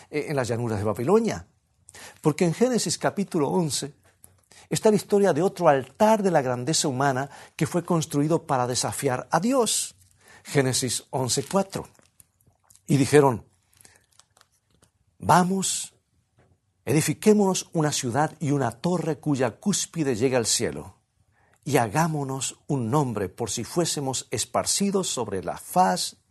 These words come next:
de toda la tierra". Era la Torre de Babel, construida en la llanura de Sinar,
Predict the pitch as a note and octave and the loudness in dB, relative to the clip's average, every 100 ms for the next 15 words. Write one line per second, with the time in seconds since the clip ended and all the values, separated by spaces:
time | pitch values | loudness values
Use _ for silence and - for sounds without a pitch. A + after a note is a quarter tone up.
0 | _ G#2 - - B2 A#2 A2+ F#2+ - E2 | _ -16 -16 -6 -4 -2 -2 -4 -6 -8
1 | - - _ _ _ _ _ _ _ _ | -8 -14 _ _ _ _ _ _ _ _
2 | _ _ _ _ - B2+ A#2+ A2+ G2+ _ | _ _ _ _ -6 -4 -2 -4 -8 _
3 | _ _ _ - D2 _ B2+ B2+ A2+ G#2+ | _ _ _ -18 -18 _ -8 -6 -6 -6
4 | F2+ A#2+ B2 F2+ - _ _ _ _ - | -6 -4 -4 -6 -12 _ _ _ _ -20
5 | _ - C3 A#2+ B2+ B2+ C3 A#2+ A2 F#2 | _ -2 -2 -2 -4 -2 -2 -2 -4 -6
6 | G2 B2 A#2 G#2 - G#2 G2+ B2+ G#2 - | -4 -4 -4 -2 -4 -4 -2 -2 -4 -8